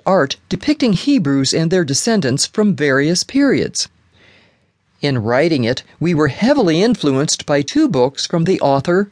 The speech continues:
Gert Mueller, The Ancient Black Hebrews and Arabs,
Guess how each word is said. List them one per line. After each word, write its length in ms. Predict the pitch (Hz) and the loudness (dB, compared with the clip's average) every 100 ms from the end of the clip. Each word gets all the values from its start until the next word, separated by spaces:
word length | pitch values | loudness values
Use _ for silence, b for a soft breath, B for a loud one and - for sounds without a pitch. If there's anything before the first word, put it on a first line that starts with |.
| - | -2
Gert 340 | 139 139 - | -2 -2 0
Mueller, 460 | 220 285 185 - - _ _ b b b b b _ _ _ | 0 2 2 0 -6 _ _ b b b b b _ _ _
The 200 | 143 139 | -4 -2
Ancient 420 | 196 294 - 311 | 0 0 0 -2
Black 280 | - 190 214 | 0 0 0
Hebrews 540 | - - 214 202 214 170 | -2 -2 0 2 2 0
and 140 | 151 | 2
Arabs, 580 | 156 156 110 123 160 | 2 2 2 0 -4